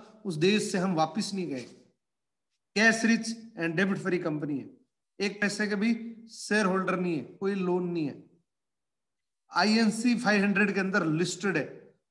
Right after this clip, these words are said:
Forever जब शुरू हुई थी, बहुत छोटी सी turnover के साथ शुरू हुई थी, पांच करोड़ के turnover के साथ, और ये बढ़ते बढ़ते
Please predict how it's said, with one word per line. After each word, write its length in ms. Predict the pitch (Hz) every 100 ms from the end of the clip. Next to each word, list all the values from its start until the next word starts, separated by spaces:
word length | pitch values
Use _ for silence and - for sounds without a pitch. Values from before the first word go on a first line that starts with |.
| _ _ _ _ _ _ _ _ _ _ _ _ _ _ _ _ _ -
Forever 300 | 180 220 226 226 - - - -
जब 120 | - 214
शुरू 300 | - 262 262
हुई 140 | 214
थी, 240 | 220 233 220 - -
बहुत 220 | 185 202
छोटी 280 | 202 220 262
सी 120 | 208
turnover 480 | 226 196 190 196 196
के 120 | 190
साथ 260 | 190 190 190
शुरू 220 | - 175
हुई 120 | 165
थी, 140 | 143 131
पांच 500 | - 202 240 - -
करोड़ 260 | 208 202 196
के 140 | 180
turnover 420 | 170 175 160 165 160
के 160 | 160
साथ, 420 | 143 127 - _ _ _ _ _
और 80 | 151
ये 60 | 156
बढ़ते 340 | 185 196 214
बढ़ते 600 | 190 190 214 214 - -